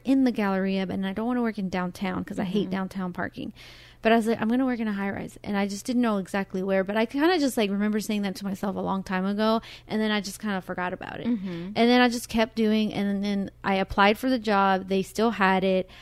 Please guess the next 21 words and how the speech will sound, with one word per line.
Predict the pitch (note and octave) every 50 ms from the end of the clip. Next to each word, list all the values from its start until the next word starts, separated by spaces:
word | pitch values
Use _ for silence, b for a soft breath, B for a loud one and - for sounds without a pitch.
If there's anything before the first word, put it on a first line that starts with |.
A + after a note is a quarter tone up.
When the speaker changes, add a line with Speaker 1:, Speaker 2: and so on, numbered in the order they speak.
| B B B
Speaker 1:
I | F#3+ G#3
went | G3 G#3 A3+ A#3
in, | A3+ G#3+ G#3+ G#3+ G#3+ G#3+ G3+
did | F#3 F#3+ F3+
my | G3+ G#3+
interview, | G3 F#3+ G3 G3 G3 G3 F#3 F#3 F#3+ F#3+ F#3+ F#3+ F#3+ F#3
and | - - - F#3+
Speaker 2:
Mm-hmm. | - G#3+
Speaker 1:
I | B3 -
always | - B3+ B3+ B3 C4 A3+
go | G#3+ - G#3 G3+ G3 F#3+ F3+ - - - - -
dressed, | - - G#3+ F#3+ G3+ G3+ - - -
like, | F#3+ F3+ F#3+ -
professional. | - - F#3 - - F#3+ F3+ - F#3 F#3 G3 F#3+
I | F#3+ F#3
don't | F#3+ F#3+ F#3
go | - A3
in | G#3+ G#3+ A3
in | A#3 B3 A#3+
scrubs. | - - G3 F#3 F#3 F#3 F3+ F3+ - -
I | - F#3 F#3 F#3